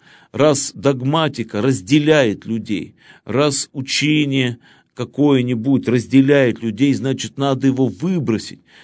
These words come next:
потому что смысл человеческой жизни в том, чтобы соединиться. Это же очевидно, всем понятно, что человечество должно быть единым. Единым ей помогает быть только ощущение близости с другими людьми.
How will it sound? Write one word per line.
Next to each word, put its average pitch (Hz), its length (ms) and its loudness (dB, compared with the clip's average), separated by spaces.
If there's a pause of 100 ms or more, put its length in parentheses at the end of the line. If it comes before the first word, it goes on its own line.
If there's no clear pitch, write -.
(140)
потому 131 360 -2
что 135 180 -4
смысл 139 440 -2
человеческой 135 480 0
жизни 135 380 0
в 135 80 -6
том, 156 300 0
чтобы 139 320 -2
соединиться. 147 800 -2
Это 90 180 -4
же 87 120 -2
очевидно, 139 640 -2
всем - 360 -2
понятно, 127 600 -4 (420)
что - 260 -4
человечество 123 800 2
должно 110 400 0
быть 127 340 -2
единым. 120 720 -4 (340)
Единым 139 540 -2
ей 143 280 4
помогает 123 640 0
быть 139 340 0
только 147 360 0
ощущение 131 800 -2 (260)
близости 127 800 -2
с 92 60 -6
другими 131 560 -2
людьми. 127 640 -2